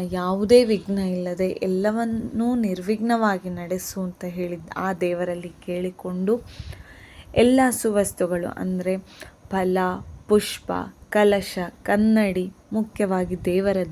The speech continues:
ದೀಪ, ಇದನ್ನೆಲ್ಲವನ್ನು ಶಂಖ ಜಾಗಟೆಗಳ ಘೋಷಣೆಗಳೊಂದಿಗೆ ನಾವು ಯಾಗಮಂಟಪಕ್ಕೆ ಸುತ್ತು ಬರುತ್ತಾ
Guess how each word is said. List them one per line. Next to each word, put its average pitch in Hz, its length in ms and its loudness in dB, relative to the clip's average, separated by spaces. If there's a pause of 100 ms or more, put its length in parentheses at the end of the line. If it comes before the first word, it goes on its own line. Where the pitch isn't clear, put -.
(120)
ದೀಪ, 208 380 0 (2000)
ಇದನ್ನೆಲ್ಲವನ್ನು 226 1040 4 (760)
ಶಂಖ 240 380 0 (260)
ಜಾಗಟೆಗಳ 196 760 2 (880)
ಘೋಷಣೆಗಳೊಂದಿಗೆ 180 1200 2 (1080)
ನಾವು 190 420 2 (2500)
ಯಾಗಮಂಟಪಕ್ಕೆ 220 1400 2
ಸುತ್ತು 202 520 2
ಬರುತ್ತಾ 175 600 0